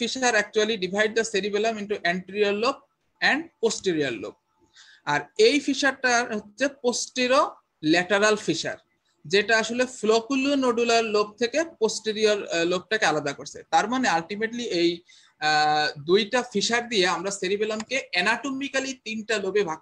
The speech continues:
করে ফেলছি, anterior lobe, posterior lobe and flocculonodular lobe। ওকে, ওকে,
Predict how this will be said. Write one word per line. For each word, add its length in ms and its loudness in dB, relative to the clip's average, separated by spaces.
করে 160 -8
ফেলছি, 400 -8
anterior 600 -2
lobe, 260 -2
posterior 600 -4
lobe 260 -2
and 220 2
flocculonodular 1160 -2
lobe। 240 -14
ওকে, 300 -4
ওকে, 360 -2